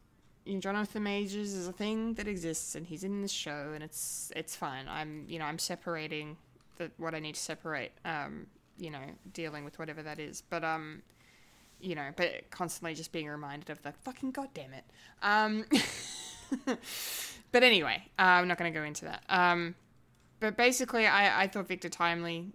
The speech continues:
I don't know about you guys, but I just thought he was, yeah,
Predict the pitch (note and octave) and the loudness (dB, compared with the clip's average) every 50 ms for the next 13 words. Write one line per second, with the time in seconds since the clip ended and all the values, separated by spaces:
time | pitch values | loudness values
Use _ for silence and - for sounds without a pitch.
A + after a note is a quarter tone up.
0 | - - E3+ E3 E3 E3 E3 D#3 D3+ D3+ D3+ C#3 D#3 F3+ F#3 D#3+ E3 E3 - D#3+ | -6 -6 -4 -4 -4 -4 -4 -4 -4 -6 -8 -8 -8 -8 -6 -6 -6 -6 -6 -4
1 | D#3 D3+ D#3 D3+ - D#3 D#3+ - - - E3 D#3+ E3 - D#3+ D#3+ D#3+ D#3+ F3+ - | -4 -4 -4 -6 -8 -8 -8 -8 -8 -6 -8 -8 -8 -8 -8 -8 -8 -8 -6 -8
2 | - - - - _ _ _ - D#3 D#3 F3 C#3 - | -8 -10 -12 -18 _ _ _ 2 4 6 6 4 2